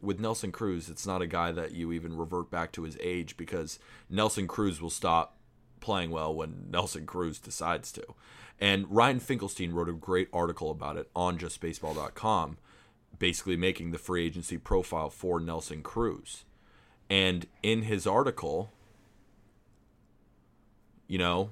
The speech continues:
since twen-, I'm just reading straight off the article, since twenty fifteen, Nelson Cruz has made between twelve to fifteen million per season. Cruz signed a one-year deal, thirteen million, to remain with the Twins. It's probably, and then he says another one-year deal worth north of ten million in the twelve to fifteen range.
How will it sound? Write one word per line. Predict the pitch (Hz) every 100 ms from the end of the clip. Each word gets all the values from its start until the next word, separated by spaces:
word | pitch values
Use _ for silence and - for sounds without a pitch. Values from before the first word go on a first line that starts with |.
| - _ _ _ _ _ -
since | - 98 -
twen-, | - 101 107
I'm | 95
just | 87
reading | 98 90 87 -
straight | - 98 87
off | 80
the | 87
article, | 87 87 87
since | 90 -
twenty | 98 87
fifteen, | 92 - 90 85
Nelson | 85 -
Cruz | 87 92 82
has | 82
made | 87 80
between | - 90 80
twelve | - 85
to | 82
fifteen | - 87 - 87 82
million | 82 80
per | 87
season. | 78 117 110 113 107 - - -
Cruz | 107 95
signed | 98 90
a | 85
one-year | 82 90 92 92 87
deal, | 82 87 87 78
thirteen | - 92 87 - 85
million, | 82 82 82
to | 87
remain | 82 85 87 85
with | 82 -
the |
Twins. | - - 110 - - - - - -
It's | 95 -
probably, | - 123 117 110 104 95 87 -
and | 92 95
then |
he | 92
says | - 92 82
another | 95 95 95
one-year | 90 90 85 85
deal | 82 90 85 -
worth | 87 85 95
north | 90 92 90
of | -
ten | - 90 85 85 92
million | 101 98 92
in | 82
the |
twelve | - 95 87 -
to |
fifteen | - 92 90 - 95 82
range. | 87 - - -